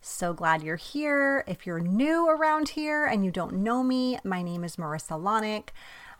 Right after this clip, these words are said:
I am the host, the founder of Mama Work It, a working mom of four, and I am just super excited you're here today. We are talking about a hot topic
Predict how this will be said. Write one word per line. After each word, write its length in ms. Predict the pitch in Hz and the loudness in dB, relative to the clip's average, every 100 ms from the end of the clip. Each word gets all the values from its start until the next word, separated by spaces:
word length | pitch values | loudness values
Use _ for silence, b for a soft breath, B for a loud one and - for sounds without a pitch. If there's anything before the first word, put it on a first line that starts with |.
| - | 0
I 320 | 180 175 180 | 2 4 0
am 360 | - 165 156 160 | -2 -2 -2 -4
the 160 | 160 160 | -6 -6
host, 720 | 156 - 302 320 320 - - | -6 -2 2 4 2 -2 -10
the 180 | - 180 | -4 -4
founder 600 | - - 226 247 247 247 | -2 4 6 6 4 2
of 220 | 247 196 | 2 2
Mama 480 | 170 175 170 175 170 | 0 2 2 2 -2
Work 400 | 175 180 226 233 | -4 2 2 2
It, 340 | 247 240 240 - B B - | 0 0 -2 -10 B B -2
a 80 | 180 | -2
working 480 | 165 190 - 196 | 2 0 2 0
mom 260 | 180 165 175 | 2 0 0
of 160 | 170 156 | -4 -6
four, 720 | - 254 247 247 247 247 254 B B B - | -4 0 4 6 6 4 0 B B B -8
and 480 | 196 196 196 196 196 - | -2 0 0 0 -2 -4
I 180 | 226 269 | -10 -8
am 160 | 262 214 | -6 -4
just 500 | 202 185 185 - - | -2 -2 -4 -6 -10
super 720 | - - - - 339 - 269 | -8 -6 -4 -2 -4 2 2
excited 880 | - 190 - - 175 170 165 160 170 | 2 -2 -4 -2 0 0 -2 -2 -4
you're 200 | 170 156 | -4 -4
here 320 | 147 - 233 | -6 -2 -2
today. 680 | 240 262 247 233 226 226 226 | 0 -4 0 2 4 2 0
We 180 | - 196 | -2 -6
are 80 | - | -6
talking 420 | - 214 214 220 202 | -6 -4 -4 -2 -2
about 240 | 170 160 | 0 -2
a 40 | 156 | -2
hot 360 | - 185 220 240 - _ _ | -2 2 4 2 -2 _ _
topic 760 | - - 208 - 170 185 - | -4 10 10 10 4 4 0